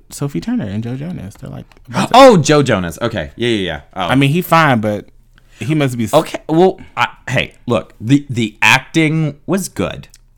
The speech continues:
Speaker 2: The
Speaker 1: "My wife's
Speaker 2: story
Speaker 1: a great actor." That's what he should have said.
Speaker 2: <laughs> Right, right, right, and leave it at that. Don't,
Speaker 1: Not
Speaker 2: don't
Speaker 1: the
Speaker 2: say Dark Phoenix.
Speaker 1: Yeah, don't say, "This movie was great." Say, "My wife is a great actor."
Speaker 2: Yeah.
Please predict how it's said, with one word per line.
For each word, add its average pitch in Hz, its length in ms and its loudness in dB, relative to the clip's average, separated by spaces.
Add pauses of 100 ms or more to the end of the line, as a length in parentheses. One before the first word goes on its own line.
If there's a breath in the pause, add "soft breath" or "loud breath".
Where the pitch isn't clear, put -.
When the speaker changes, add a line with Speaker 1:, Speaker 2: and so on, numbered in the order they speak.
(800)
Speaker 2:
The 104 260 -6
Speaker 1:
"My 156 140 4
wife's 147 280 4
Speaker 2:
story 170 100 2
Speaker 1:
a - 20 0
great 143 240 2
actor." 107 720 -2
That's 147 240 2
what 151 120 2
he 151 120 2
should 131 160 -2
have 131 140 -2
said. 104 280 -6
Speaker 2:
<laughs> 190 240 -8
Right, 160 320 6
right, 170 180 8
right, 160 280 8
and 110 160 2
leave 131 140 0
it 107 60 2
at 101 140 0
that. 110 160 2
Don't, 143 60 -2
Speaker 1:
Not 156 320 4
Speaker 2:
don't 143 180 4
Speaker 1:
the 214 80 0
Speaker 2:
say - 20 2
Dark 135 220 0
Phoenix. 101 340 -8
Speaker 1:
Yeah, 110 200 0
don't 127 160 0
say, 151 80 0
"This 139 180 0
movie 120 200 0
was 110 160 -2
great." 95 260 -4
Say, 117 280 -2
"My 123 300 0
wife 98 260 -8
is 90 100 -10
a 85 60 -10
great 78 180 -12
actor." - 360 -18
Speaker 2:
Yeah. 123 200 -10